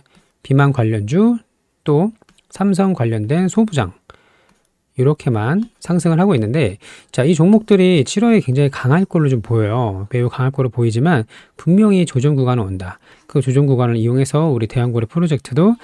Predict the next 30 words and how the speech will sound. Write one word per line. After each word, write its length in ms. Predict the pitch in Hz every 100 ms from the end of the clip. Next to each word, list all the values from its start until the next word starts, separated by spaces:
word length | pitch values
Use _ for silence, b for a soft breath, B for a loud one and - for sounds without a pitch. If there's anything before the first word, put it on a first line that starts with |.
| B B -
다시 280 | 123 113 127
한번 400 | 117 151 208 196
이제 100 | 113
이 200 | 110 135
파가 340 | - 180 175
나올 240 | 117 123
가능성이 640 | 139 120 131 135 113 127 156
매우 260 | 117 123
높다. 440 | 110 113 - 95 - _ _ _ _ b b b _
이 140 | 123 127
파동, 400 | 165 123 123 165
이 100 | 120
차 160 | - 135
파동이죠. 520 | 156 165 135 139 254 _ b b b b
그렇게 280 | - 139 139
정리하도록, 760 | 131 120 127 127 123 120 - -
결론은 380 | 143 202 220 151
먼저 220 | 113 113
이렇게 200 | 104 117
말씀을 340 | 104 - 135
드리도록 340 | 120 113 107 104
좀 160 | 120
하고요. 480 | 113 175 165 170 95 B B B
저 220 | - 131 117
대왕고래 460 | 135 185 208 190
프로젝트 760 | - 190 175 - - 151 151 143
새로운 340 | 196 202 196
소식 480 | - 170 123 147 170
좀 140 | 131
안내드리고 720 | 107 113 110 113 104 160 101